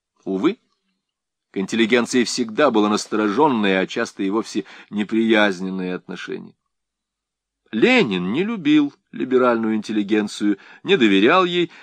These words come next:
считал ее прислужницей буржуазии. "Влияние интеллигенции", писал он в тысяча девятьсот седьмом году, "непосредственно не участвующей в эксплуатации,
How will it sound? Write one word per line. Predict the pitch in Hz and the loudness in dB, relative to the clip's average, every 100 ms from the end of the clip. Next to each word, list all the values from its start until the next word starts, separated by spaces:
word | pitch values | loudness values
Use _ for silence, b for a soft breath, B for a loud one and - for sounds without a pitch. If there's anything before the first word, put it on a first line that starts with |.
| B | B
считал | - - 110 196 170 | -6 -4 -2 2 2
ее | 117 123 | 2 2
прислужницей | 123 107 123 135 123 110 107 | 0 0 -2 -2 -2 -2 -2
буржуазии. | 101 98 95 98 90 98 95 95 b b b b _ _ | 0 2 2 2 2 0 0 -2 b b b b _ _
"Влияние | 95 127 139 143 220 233 202 165 | 0 2 4 4 2 2 0 0
интеллигенции", | 135 - 117 113 104 127 220 226 - - - 90 78 - _ _ _ _ _ - | -2 -6 -4 -4 -6 -6 -4 -4 -6 -10 -10 -10 -10 -16 _ _ _ _ _ -4
писал | 110 123 113 | -2 2 2
он | 110 | 2
в | - | -2
тысяча | 127 - | -4 -4
девятьсот | 117 113 120 107 | -4 -2 -2 -6
седьмом | 123 120 117 | -8 -4 -4
году, | 113 113 110 101 B B B | -2 -2 0 -4 B B B
"непосредственно | 123 160 160 190 - 196 233 226 - 208 202 202 | 0 0 4 2 2 0 0 -2 -6 -4 -2 -2
не | 202 | -2
участвующей | 202 - 208 214 - 202 202 190 - 196 | -4 -2 -2 -2 -4 -10 -8 -6 -4 2
в | 196 | 2
эксплуатации, | - - 185 196 196 190 151 - - - - - | 2 -4 0 2 0 0 -2 -4 -16 -18 -18 -20